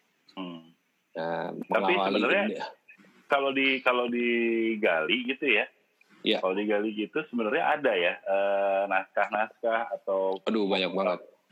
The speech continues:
Speaker 1: pemikiran-pemikiran. Ya, nggak hanya, eh, Bung Karno aja, tapi kan juga di situ kan kalau nggak salah markasnya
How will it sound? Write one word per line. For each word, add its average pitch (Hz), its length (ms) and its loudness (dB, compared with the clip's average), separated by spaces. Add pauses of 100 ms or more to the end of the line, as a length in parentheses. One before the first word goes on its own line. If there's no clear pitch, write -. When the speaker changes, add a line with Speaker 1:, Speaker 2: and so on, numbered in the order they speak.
(200)
Speaker 1:
pemikiran-pemikiran. 107 1400 0 (720)
Ya, 110 240 4
nggak 101 320 0
hanya, 101 260 2 (800)
eh, 101 640 -4
Bung 101 160 -6
Karno 92 320 -2
aja, 135 160 -6
tapi 123 240 -4
kan 151 80 0
juga 107 320 0 (160)
di 110 80 -6
situ 113 320 -6
kan 151 160 -6
kalau 101 240 -2
nggak 95 160 -2 (160)
salah 127 240 -2 (160)
markasnya 101 560 0